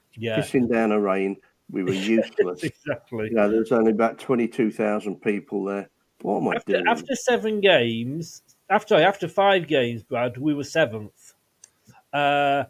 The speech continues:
Speaker 1: after thirteen games, we were twentieth. And we
Speaker 2: Yeah.
Speaker 1: didn't change that until the thirty-third game, which, funnily enough, was, um,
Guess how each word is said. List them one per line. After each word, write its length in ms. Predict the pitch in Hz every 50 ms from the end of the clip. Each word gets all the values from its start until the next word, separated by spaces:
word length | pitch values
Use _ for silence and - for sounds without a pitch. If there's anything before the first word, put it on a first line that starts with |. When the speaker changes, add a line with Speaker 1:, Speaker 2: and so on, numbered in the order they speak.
| _ _ _ _ _ _ -
Speaker 1:
after 220 | 165 160 - - 156
thirteen 560 | - 214 220 214 202 208 - 196 196 196 190
games, 520 | 175 170 143 135 131 131 143 135 117 - -
we 80 | 160 156
were 120 | 156 156 151
twentieth. 800 | - - 170 170 156 147 120 - 135 127 110 110 107 - - _ _ _ _ _ _ _ - -
And 140 | 143 143 151
we 80 | 170
Speaker 2:
Yeah. 60 | 170
Speaker 1:
didn't 200 | 202 202 185 -
change 380 | - - 190 180 175 165 135 -
that 260 | - 123 120 131 - -
until 680 | 151 147 131 - - 156 147 147 151 156 156 147 - _ _ _
the 100 | 151 147
thirty-third 800 | - - 170 160 151 160 - 156 - - 165 156 151 147 127 123
game, 480 | 160 170 160 147 127 120 113 104 98 95 _ _ _ _ _ _ _ _ _ _ _ _ _ _ _
which, 220 | - 175 160 - -
funnily 320 | - 262 247 233 214 190
enough, 420 | 156 139 127 135 180 196 - - - _
was, 480 | - 165 202 214 202 202 202 196 165 175 - - 160
um, 720 | 180 185 190 190 190 190 190 185 190 190 190 185 165 165